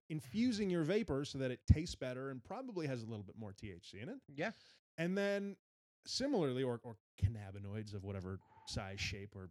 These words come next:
Speaker 1: flavor you're talking
Speaker 2: Dropping
Speaker 1: about.
Speaker 2: all the
Speaker 1: Ooh, all
Speaker 2: lingo.
Speaker 1: the big words,
Speaker 2: I'm,
Speaker 1: all
Speaker 2: I'm
Speaker 1: the five dollar
Speaker 2: getting,
Speaker 1: ones.
Speaker 2: I'm getting moist.
Speaker 1: Mm, so, uh, you know, actually, sidebar:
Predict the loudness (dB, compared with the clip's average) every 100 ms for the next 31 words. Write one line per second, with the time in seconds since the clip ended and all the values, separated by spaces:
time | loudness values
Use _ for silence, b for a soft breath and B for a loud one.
0 | -8 -8 -6 -8 -10 -10 -10 -8 -6 -6
1 | -6 -6 -6 -2 0 4 6 6 4 -2
2 | -6 -6 -8 -6 -6 -4 -2 -2 -2 -2
3 | -2 0 -2 -2 -4 -6 -8 -6 -8 -8
4 | -8 -6 -4 -4 -2 0 0 -2 -6 -8
5 | -10 -10 -14 -10 -10 -8 -8 -4 -4 -4
6 | -6 _ _ _ _ -4 -2 -2 -2 -4